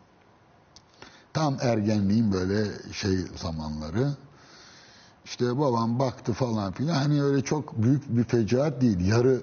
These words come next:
yarı yıl karneleriydi. Ee, annem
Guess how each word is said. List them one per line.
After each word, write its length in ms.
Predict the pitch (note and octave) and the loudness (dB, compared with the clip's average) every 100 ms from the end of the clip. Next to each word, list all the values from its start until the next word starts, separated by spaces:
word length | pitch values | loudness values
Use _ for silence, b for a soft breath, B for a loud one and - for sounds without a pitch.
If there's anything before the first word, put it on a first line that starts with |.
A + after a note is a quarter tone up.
| B2 | 0
yarı 260 | G#2 B2 B2+ | 2 4 2
yıl 220 | G2 D#2 - - - - | 2 -2 -8 -20 -20 -10
karneleriydi. 920 | - F2+ D#2 D#2+ D2+ C#2+ C#2+ - D#3+ E3+ - _ _ B B B B B B B B B - _ _ _ _ A#2 | -6 -4 -4 -6 -6 -10 -6 -2 -2 -4 -12 _ _ B B B B B B B B B -20 _ _ _ _ -2
Ee, 40 | G#2 G2+ G2 F#2+ F#2+ F#2 F#2 E2+ D#2+ - | 0 0 -2 -2 -4 -6 -8 -10 -14 -4
annem 560 | A2+ A2 G#2+ G#2 G#2+ | 0 2 2 2 -2